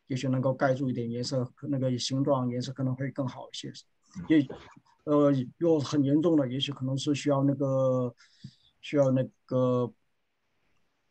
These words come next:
那个 ceramic 的 veneer，就是，就是得稍微磨一下那个牙齿，然后那个，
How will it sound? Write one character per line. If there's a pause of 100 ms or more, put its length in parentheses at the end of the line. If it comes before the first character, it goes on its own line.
(120)
那
个
ceramic (220)
的
veneer，
就
是， (440)
就
是
得
稍
微
磨
一
下
那
个
牙
齿，
然
后
那
个，